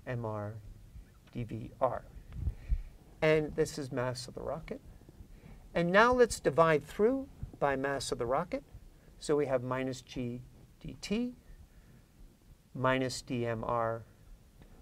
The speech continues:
over M R U equals D V R. And once again, we can integrate this equation from some initial time to some final time. I'll just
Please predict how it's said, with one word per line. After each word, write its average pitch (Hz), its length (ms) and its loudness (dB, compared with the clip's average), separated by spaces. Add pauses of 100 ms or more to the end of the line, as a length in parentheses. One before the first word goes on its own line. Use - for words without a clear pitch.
(220)
over 113 340 -6
M 123 200 -4
R 113 320 -2 (420)
U 214 380 -2 (720)
equals 123 520 -4 (640)
D 123 160 -4
V 110 340 -6 (120)
R. 110 240 -2 (1000)
And 170 200 6
once 240 240 6
again, 220 460 6 (160)
we 170 140 0
can 160 340 -2
integrate 214 540 2
this - 380 -2 (840)
equation 180 460 4 (960)
from 151 180 0
some 147 220 2
initial 151 400 0
time 175 460 -2
to 151 100 -10
some 139 240 -6
final 143 320 0
time. 160 320 -4
I'll 123 80 0
just 127 380 -2